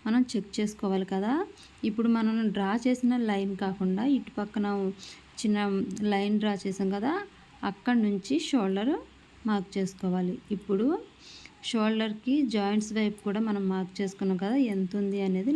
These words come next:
లెంత్ చెక్ చేసుకోవాలి. ఆరున్నర ఇంచులు ఉందండి. అసలు షోల్డర్ ఆరున్నర ఇంచులు పెట్టకూడదన్నమాట. ఆరున్నర ఇంచులు పెట్టాము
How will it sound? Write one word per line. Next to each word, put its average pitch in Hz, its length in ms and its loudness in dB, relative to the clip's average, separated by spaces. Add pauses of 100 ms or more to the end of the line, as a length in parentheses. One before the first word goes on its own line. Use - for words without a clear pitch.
లెంత్ 190 360 -2
చెక్ 233 280 -2
చేసుకోవాలి. 180 580 -2 (840)
ఆరున్నర 202 520 0
ఇంచులు 214 320 2
ఉందండి. 190 400 2 (100)
అసలు 196 240 -4 (100)
షోల్డర్ 202 460 0 (300)
ఆరున్నర 190 440 0
ఇంచులు 214 320 -2
పెట్టకూడదన్నమాట. 185 840 0 (320)
ఆరున్నర 202 340 -2 (100)
ఇంచులు 196 320 -6
పెట్టాము 190 380 0